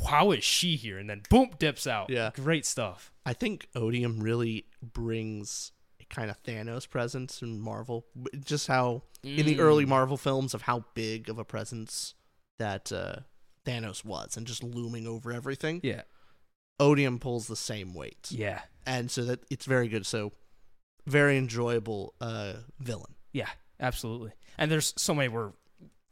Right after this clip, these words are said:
Speaker 1: it's,
Speaker 2: Yeah.
Speaker 1: we gotta list them all, of course. But to get beyond characters,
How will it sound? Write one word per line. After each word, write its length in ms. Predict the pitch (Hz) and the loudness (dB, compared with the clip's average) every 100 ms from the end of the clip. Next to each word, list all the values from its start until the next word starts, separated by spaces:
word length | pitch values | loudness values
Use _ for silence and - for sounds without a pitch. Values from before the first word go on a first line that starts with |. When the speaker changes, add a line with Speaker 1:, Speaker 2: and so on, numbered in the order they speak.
| 156 | -6
Speaker 1:
it's, 220 | 156 - | 0 0
Speaker 2:
Yeah. 60 | 190 | -2
Speaker 1:
we 200 | 170 170 | -4 -2
gotta 220 | 151 127 | 0 0
list 180 | 120 117 | -2 -4
them 160 | 123 120 | -4 -2
all, 260 | 113 104 | -2 -2
of 140 | 104 - | -6 -6
course. 240 | 113 98 | -6 -6
But 200 | - 123 - - - | -6 -6 -8 -10 -4
to 80 | |
get 340 | 143 180 - 147 | 4 4 4 0
beyond 300 | 165 151 143 | 2 2 2
characters, 640 | 139 117 - 113 107 - | -2 -2 -4 -6 -6 -6